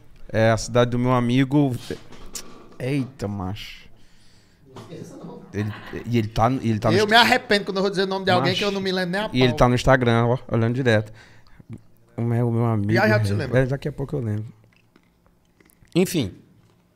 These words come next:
Speaker 1: peguei e fui. Muita gente boa, conversei com ele, a gente almoçou, jantou, conversou sobre forró. E, cara, ele me falou que não tava muito bom, né?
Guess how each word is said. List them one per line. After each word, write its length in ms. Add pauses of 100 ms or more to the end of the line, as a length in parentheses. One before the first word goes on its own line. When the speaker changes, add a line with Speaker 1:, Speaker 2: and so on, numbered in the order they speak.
(120)
Speaker 1:
peguei 280
e 20
fui. 360
Muita 320
gente 160
boa, 340
conversei 460
com 240
ele, 180
a 60
gente 240
almoçou, 520
jantou, 420
conversou 380
sobre 260
forró. 460 (1400)
E, 140
cara, 600
ele 200
me 140
falou 400
que 100
não 140
tava 280
muito 240
bom, 280
né? 240